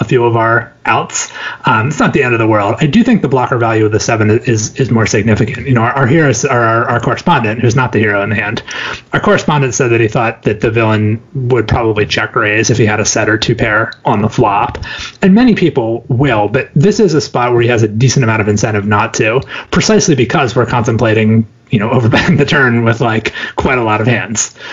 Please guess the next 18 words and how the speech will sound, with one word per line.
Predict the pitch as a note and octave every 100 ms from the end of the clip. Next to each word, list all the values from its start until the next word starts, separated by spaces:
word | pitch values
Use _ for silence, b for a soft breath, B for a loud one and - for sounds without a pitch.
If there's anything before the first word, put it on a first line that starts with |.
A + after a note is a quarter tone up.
| B
Right? | A#2
So | G2+ B2
that | C3
is | B2+ A2+
his | G#2+
incentive | G#2+ G#2 A2 G#2+ G2
to | A#2+
not | G2+ G#2+ A2
check | B2 A2
raise | G#2+ G2
the | G#2
flop | A2+ G#2+
with | A2
his | G#2
strong | - A2 A2
hands, | F#3 C#3 A#2
is, | A2
like, | A2 A2